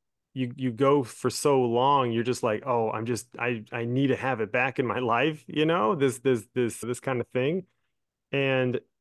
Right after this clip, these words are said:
it got to the point where I was at a party with a work friend, and he goes, "Oh, yeah, so-and-so knows so-and-so that does improv." And I go, "What? There's improv in Greenville?" And I,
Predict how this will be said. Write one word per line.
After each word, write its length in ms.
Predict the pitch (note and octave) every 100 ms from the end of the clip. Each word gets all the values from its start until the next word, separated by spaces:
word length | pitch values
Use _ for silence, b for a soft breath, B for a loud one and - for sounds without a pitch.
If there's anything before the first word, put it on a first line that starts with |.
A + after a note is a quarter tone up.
| _
it 100 | - C3+
got 200 | F3+ F3
to 60 |
the 100 | D#3
point 280 | C3 D#3 D3
where 100 | C3+
I 40 | C3+
was 120 | B2
at 80 | A#2
a 40 |
party 460 | G#2+ - C3+ C#3 C3
with 160 | A#2 A2
a 40 |
work 320 | A2 B2 B2 -
friend, 460 | A#2+ A2 G#2+ G#2 - _ _ _ _ -
and 300 | B2 A#2 A2+
he 120 | C3
goes, 320 | B2+ A#2+ A2+ -
"Oh, 140 | A#2+
yeah, 180 | C4+ B3+
so-and-so 600 | G3+ A#3+ C#4 G#3+ E3+ D#3
knows 240 | D3+ D#3 C#3+
so-and-so 460 | D#3+ D#3 C#3+ D3+
that 100 | C#3+
does 200 | C#3 C3+
improv." 600 | C#3 E3+ B2+ G#2 F#2+ F#2+ -
And 140 | B2
I 80 | A#2+
go, 240 | A2+ G#2 F#2
"What? 460 | G#2+ G#2 B2+ F3+ - _ _ _ _ _ -
There's 180 | A#2+
improv 460 | E3+ D#3 D#3+ D#3 C#3+
in 80 | C#3+
Greenville?" 680 | A#2+ D3+ E3 G3 G3+ D#3+ -
And 280 | B2 B2 - -
I, 500 | B2 B2+ B2 A#2+